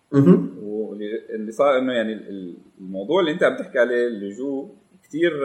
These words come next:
Speaker 2: آه، دراماتيش، كتير، آه، تروكن يعني كمان.
Speaker 1: مم. نعم، نعم.
Speaker 2: يعني
Speaker 1: ناشف يعني،
Speaker 2: عندك
Speaker 1: موضوع ناشف هو.
Speaker 2: إيه،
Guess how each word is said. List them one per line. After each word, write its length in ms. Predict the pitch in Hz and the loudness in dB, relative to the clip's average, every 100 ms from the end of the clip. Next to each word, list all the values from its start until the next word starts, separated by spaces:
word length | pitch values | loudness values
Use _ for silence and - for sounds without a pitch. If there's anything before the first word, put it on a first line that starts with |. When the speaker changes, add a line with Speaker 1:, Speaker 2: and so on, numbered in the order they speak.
| 123 | 4
Speaker 2:
آه، 480 | 113 113 107 110 98 - - _ _ - | 6 4 2 -4 -12 -18 -20 _ _ -6
دراماتيش، 640 | - 110 131 127 98 - | 0 2 0 -2 -8 -14
كتير، 320 | - - 131 120 | -20 -8 -4 -2
آه، 460 | 113 110 - - - - _ _ _ _ | -2 -4 -8 -14 -20 -20 _ _ _ _
تروكن 400 | 123 127 - 104 | -2 -2 -2 -10
يعني 260 | 90 90 95 | -10 -12 -8
كمان. 140 | - 117 | 4 6
Speaker 1:
مم. 200 | 110 95 | 6 4
نعم، 300 | 113 110 104 - | 4 4 0 0
نعم. 260 | 110 101 101 | 4 4 4
Speaker 2:
يعني 260 | - - 107 | -4 -10 2
Speaker 1:
ناشف 460 | 139 175 180 151 127 | 4 6 4 4 4
يعني، 160 | 113 | 2
Speaker 2:
عندك 100 | 120 | 4
Speaker 1:
موضوع 340 | 127 143 156 147 | 4 6 6 6
ناشف 460 | 143 147 120 - | 2 2 0 0
هو. 120 | 135 | 2
Speaker 2:
إيه، 300 | 135 113 101 | 2 0 -6